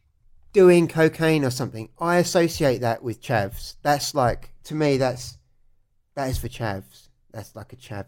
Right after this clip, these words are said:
thing, doing, or, or hard drugs or whatever. But, like, you could be somewhere,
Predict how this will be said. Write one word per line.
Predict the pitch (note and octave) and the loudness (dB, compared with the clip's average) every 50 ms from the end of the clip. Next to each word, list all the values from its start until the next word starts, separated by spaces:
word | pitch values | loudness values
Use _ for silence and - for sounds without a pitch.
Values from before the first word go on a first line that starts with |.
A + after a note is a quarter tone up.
| _ | _
thing, | _ G2+ F#2+ G2 F#2+ F#2+ _ | _ -16 -16 -16 -18 -20 _
doing, | - G#2+ G2+ - - | -18 -18 -18 -16 -16
or, | A#2+ A2+ - | -18 -16 -10
or | C3 B2+ B2 B2 | -8 -8 -8 -8
hard | - - - B2 B2 A#2 A2 - | -10 -12 -6 -2 -2 -2 -2 -4
drugs | - - A#2+ A2 G#2 F#2+ F#2+ - - | -8 -8 -8 -6 -6 -8 -12 -14 -14
or | F#2+ | -14
whatever. | G2 F2 F#2 - E2+ E2 - _ _ _ _ _ _ _ _ _ _ _ _ _ _ _ _ _ _ _ | -14 -14 -14 -16 -20 -20 -20 _ _ _ _ _ _ _ _ _ _ _ _ _ _ _ _ _ _ _
But, | D3+ | -2
like, | D#3 E3+ E3+ E3+ E3 D#3+ - - _ _ _ _ _ _ _ - - _ _ _ _ _ _ _ | 2 4 4 4 2 -2 -6 -14 _ _ _ _ _ _ _ -20 -20 _ _ _ _ _ _ _
you | - B3 | -12 -12
could | A#3 - - | -12 -10 -10
be | - A3+ A3+ | -6 -6 -6
somewhere, | G3+ - A3 G3+ F#3+ F#3 F3 E3 D#3+ D#3+ D#3 D#3+ D#3+ D3+ | -4 -2 -2 -2 -2 -2 -2 -2 -2 0 2 2 0 0